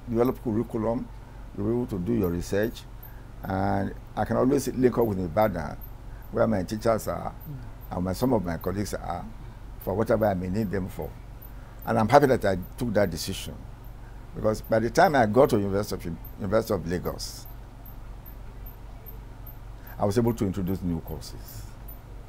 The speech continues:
Speaker 1: And one of the courses I introduced was, I introduced a course on the history of Lagos. I introduced a course also on Afro-Islamic civilization. I also introduced a course on Islamic political thought.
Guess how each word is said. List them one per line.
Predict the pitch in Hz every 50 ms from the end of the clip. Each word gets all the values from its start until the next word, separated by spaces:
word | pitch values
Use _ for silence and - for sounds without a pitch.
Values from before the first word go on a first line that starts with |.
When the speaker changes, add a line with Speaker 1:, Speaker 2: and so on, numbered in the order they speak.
| - - - - - - - - - - - - - - -
Speaker 1:
And | 98 98
one | 113 131
of | 123 101
the | 101
courses | - - 110 - 123 117 -
I | 92 92
introduced | 95 92 107 98 85 101 107 95
was, | 92 90 85 85 85 80
I | - - 98
introduced | 92 110 113 113 113 110 107
a | - 98 92
course | - 107 113 127 123 - - - - - - - - - - - - - -
on | - 92
the | 85
history | - 127 123 - 127 -
of | 80 92
Lagos. | 101 107 101 82 69 65 - - - - - - - - - - - - - - - - - - - - -
I | - 101
introduced | 95 95 107 107 117 123 110 110
a | - 104 92
course | - - 104 110 113 110 - - - -
also | 104 98 104 - 107 104 98 95 101 98 - - -
on | - 95 90 87 - - -
Afro-Islamic | - 139 143 - - 123 101 - - - - 101 92 - 101 117 117 117 120
civilization. | - - 107 101 92 90 90 85 - - 95 85 - - 73 62 - - - - - - - - - - - - - - - - -
I | -
also | 104 110 - 131
introduced | 120 107 - 110 95 104 120 117 104 107
a | 98 95
course | - - 110 123 139 135 - - - -
on | 98 98 104 113 123 135 139 - - - - -
Islamic | - - - 110 127 127 120 -
political | 110 113 123 131 117 123 135
thought. | - - 175 143 - - -